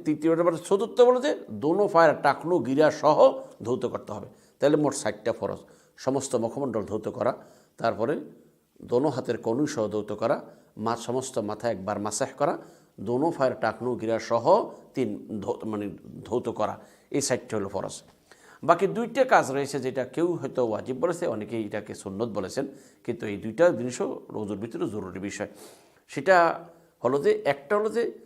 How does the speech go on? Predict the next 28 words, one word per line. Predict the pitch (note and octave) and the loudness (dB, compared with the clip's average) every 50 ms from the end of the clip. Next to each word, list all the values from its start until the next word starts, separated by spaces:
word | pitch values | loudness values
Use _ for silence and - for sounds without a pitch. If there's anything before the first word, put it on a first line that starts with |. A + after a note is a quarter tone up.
| - _ _ _ - | -20 _ _ _ -2
এই | C#3+ C#3 | -2 0
প্রত-, | - - G#3 G#3+ G#3 G#3+ - | 4 4 4 4 4 0 2
ওযুর | F3+ F#3 F3 E3+ A#3+ A#3 - | 4 4 4 6 2 0 2
কাজগুলা | - F#3+ F3 F3 D#3+ E3 F3 A#3 A#3 G#3+ | 6 8 8 8 8 6 4 6 6 6
সিস্টেম, | A3 - - - G3+ - - - A#3 A#3 F#3+ | 6 4 0 0 0 -2 -2 2 2 2 2
সিরিয়াল | D#3+ - - - G#3 G#3 A#3+ C4 B3+ A#3+ | 2 -4 -2 0 2 8 10 10 10 10
অনুযায়ী | G3+ E3+ D3 B2+ G2+ A2+ A2+ G2 | 10 6 6 0 -2 -4 -6 -6
করা, | - G#2 F#2+ - - - - - _ | -4 -6 -6 -6 -6 -10 -14 -8 _
তারতিব | - D3+ C#3+ B2+ - - A3 B3 F#3 | 4 4 4 4 2 -2 -2 0 0
যেটাকে | C3 B2+ C3+ - A#2 - A2+ | 0 -2 -4 -4 -2 -4 -2
বলা | G#2+ A2 G#2+ A2+ | 0 0 2 2
হয়, | A#2 C#3+ G3 - - - - - - - | 4 4 2 2 0 -10 -20 -16 -8 -4
অর্থাৎ | - - F3 F3 F3 F3 | 0 4 4 4 6 8
তারতিব | E3 E3 D#3 D#3+ - G#3+ B3 A3+ G3 | 6 6 6 6 0 0 2 4 4
অনুসারে | E3 D3+ C3 - C3 A#2+ A#2 | 4 4 2 2 2 2 2
করা। | - - G#2+ G2+ G2+ - - - _ _ _ - | 0 0 -4 -4 -4 -10 -16 -20 _ _ _ 4
প্রথমে | C#3 C#3 C3+ C3+ C3 B2+ A#2+ | 4 4 4 4 2 2 2
মুখমণ্ডল, | A2+ A2+ A2+ - B2 A2 A2+ A2+ G#2 A2 A2 | 0 0 -2 -2 -2 -2 0 0 0 -2 -2
তারপরে | G2+ - - A#2 A2+ - - A2 A2+ G2+ | -2 0 0 0 0 0 -2 -2 -2 -2
হাত, | F#2 G2+ A2 A2+ A2 A2 - - | 0 0 0 0 0 -2 -2 2
তারপরে | B2+ B2+ A#2 G#2 - A#2 A2 A2 | 2 2 2 2 0 0 0 0
মাথা | G2+ A2 A2+ A2 - A#2 | -2 -4 -4 -2 -2 -2
মাসা | A2+ A2 A2 F#2 D#2 - A#2+ A#2 | -2 -2 -6 -6 -4 -2 -2 -2
করবে, | - A2+ G#2 G#2 A2+ | -2 -4 -4 -4 -6
তারপরে | A2+ - A#2+ A2 G2+ B2 - F#2+ - - - - - - - - | -2 -2 -2 -2 0 0 -2 -2 -2 -4 -10 -18 -20 -20 -8 0
পা | - A#2 A#2 | 2 2 2
ধৌত | G#2 F#2+ A2 A#2+ A2 A#2+ | 2 0 -4 -4 -4 -4
করবে। | - A#2+ A2+ G2+ G#2+ G2 | -2 -2 -2 -2 -2 -6